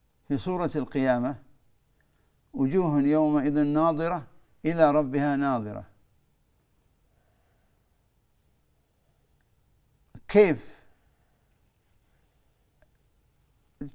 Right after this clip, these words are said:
تقولون أن الإنسان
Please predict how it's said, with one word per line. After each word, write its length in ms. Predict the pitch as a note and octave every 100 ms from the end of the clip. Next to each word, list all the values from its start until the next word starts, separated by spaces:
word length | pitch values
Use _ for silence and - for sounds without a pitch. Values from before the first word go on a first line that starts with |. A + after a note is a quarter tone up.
| -
تقولون 760 | - D#3 - D#3 D#3 E3 G3+ - - _ _ _ _ _ _
أن 280 | E3+ F3 D3+ D3+ D3+ - -
الإنسان 840 | C3 - C#3 B2 - D3 E3 F#3